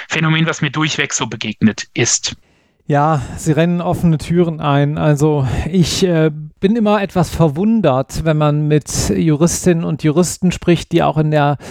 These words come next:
Speaker 2: Juristenausbildung aktiv sind, dass es da solche großen Divergenzen gibt. Es gibt viele Menschen, die sind wirklich mit viel Engagement dabei, haben vielleicht auch einfach die Zeit dafür, das machen zu können.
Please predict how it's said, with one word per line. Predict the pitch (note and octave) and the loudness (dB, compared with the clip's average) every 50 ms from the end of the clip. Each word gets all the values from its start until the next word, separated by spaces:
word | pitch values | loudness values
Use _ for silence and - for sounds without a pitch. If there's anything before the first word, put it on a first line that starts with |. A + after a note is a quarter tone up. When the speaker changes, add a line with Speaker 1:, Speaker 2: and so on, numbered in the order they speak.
| - - - | -18 -8 -4
Speaker 2:
Juristenausbildung | - C#3 D#3 D3 - F3 E3 - D#3 F3 E3 - - F3+ F3+ E3+ F3+ F3+ F3+ | 0 2 2 2 0 -2 -2 0 0 0 0 0 0 0 0 0 -2 -2 -2
aktiv | E3+ D#3+ D#3+ - - - - F#3 F#3+ - | -2 -2 -2 -4 -4 -2 0 0 0 0
sind, | - - F3+ F3+ F3+ F#3 - - - - - - - - | 0 0 0 2 2 0 -2 -6 -10 -14 -14 -14 -6 -2
dass | - E3 D#3 D#3+ | 0 0 0 0
es | F3+ D#3 - | -2 -4 -2
da | F#3+ E3+ E3 D#3+ | 0 0 0 0
solche | C#3+ D3 D#3+ E3 F3+ E3+ - - F3+ F3 E3+ E3 | 0 -2 -2 -2 -4 -4 -2 0 2 2 2 0
großen | D#3+ - D3 C3+ D3+ E3+ G#3+ G#3 - F#3 F#3 | -2 -6 -8 -6 -2 0 0 0 2 2 0
Divergenzen | F3 D#3+ E3 D#3 C#3 D3 D3 D3 - - D3 B2 | 2 2 2 2 2 2 0 -2 -4 -6 -4 -2
gibt. | C#3+ C#3 - - | -2 -2 -2 -4
Es | A#2+ - | -4 -2
gibt | - - - | -2 -2 0
viele | - - G#3 G3+ G3+ | 0 2 4 4 4
Menschen, | F3 E3 E3+ F3 - - D#3+ | 4 4 2 0 -2 0 2
die | D3+ | 2
sind | C3+ C#3 E3+ D#3+ D#3 | 2 4 2 2 2
wirklich | F3 F3+ - - F#3 E3+ - - | 2 0 2 0 0 0 0 2
mit | D#3+ D#3+ D3+ - | 0 0 0 0
viel | - - G3 F#3+ | -2 0 0 2
Engagement | F#3+ E3+ E3+ E3+ E3 D#3 C#3 B2 C#3+ D#3 E3 F3+ F#3 F3 | 2 2 2 2 2 2 2 2 0 0 0 0 2 2
dabei, | E3+ D#3 C#3+ D3 D3+ E3 F3 F3+ F3 C#3 | 2 2 2 2 2 2 2 2 2 0
haben | C3 D#3+ F#3+ F#3 | 0 0 -2 -2
vielleicht | - F3+ E3 D3 E3 E3+ - F3+ | 0 0 2 2 2 0 0 -4
auch | D#3+ | -6
einfach | C#3 D#3+ D#3+ - C#3 - | -4 -4 -2 -2 0 2
die | - D3 | 0 0
Zeit | - - D#3+ - G3+ - - | 0 0 2 2 2 2 2
dafür, | E3 - - - D#3 C3+ | 0 0 -2 -2 -4 -2
das | C#3 A#2 | -2 -2
machen | - E3 - - F3+ D3 | 0 0 0 2 0 -2
zu | - D3+ | -2 -4
können. | - - E3+ - C#3 E3+ G3 - | -4 0 0 2 2 2 -2 -2